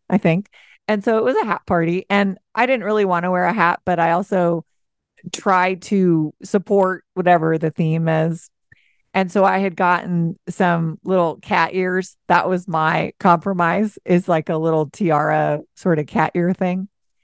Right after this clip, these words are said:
Anyway, so we're at the party and my partner at the time is there, uh, who is, uh, he's bald. Uh, he's bald.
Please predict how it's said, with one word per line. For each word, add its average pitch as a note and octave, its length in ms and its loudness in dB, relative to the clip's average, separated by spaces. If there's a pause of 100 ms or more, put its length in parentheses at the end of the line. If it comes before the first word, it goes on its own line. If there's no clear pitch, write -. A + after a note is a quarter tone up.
(640)
Anyway, A3 300 2
so G#3 200 2
we're G3 120 2
at A3+ 200 -2
the F#4+ 100 -2
party D#3+ 520 -2 (100)
and F3 520 0 (240)
my F3 560 -2
partner A3 240 2
at A#3 120 -2
the A3+ 80 0
time D3+ 580 -2 (100)
is E3 220 -2
there, E3 420 0 (280)
uh, E3 360 0
who B3 360 0
is, C4+ 300 0 (140)
uh, - 300 -4
he's A#3+ 460 0
bald. A3 380 2 (720)
Uh, F#3 300 0
he's G#3 180 -4
bald. - 260 0